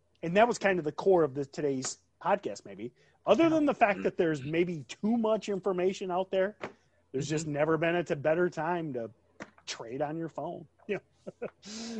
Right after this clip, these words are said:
Speaker 1: It's, and, and again, have proper risk management, have a stop, but
Speaker 2: Yeah.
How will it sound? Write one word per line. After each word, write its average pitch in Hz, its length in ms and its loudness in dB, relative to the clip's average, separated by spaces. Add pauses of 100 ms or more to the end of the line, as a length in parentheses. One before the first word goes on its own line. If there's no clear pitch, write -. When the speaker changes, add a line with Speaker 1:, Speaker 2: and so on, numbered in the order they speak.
Speaker 1:
It's, 151 160 -4
and, 190 240 2
and 196 140 6
again, 170 320 4
have 170 340 2
proper 202 320 6
risk 208 320 4
management, 202 540 0 (360)
have 180 220 6
a 202 100 4
stop, 185 640 4 (380)
but 143 480 4 (1000)
Speaker 2:
Yeah. 156 60 -20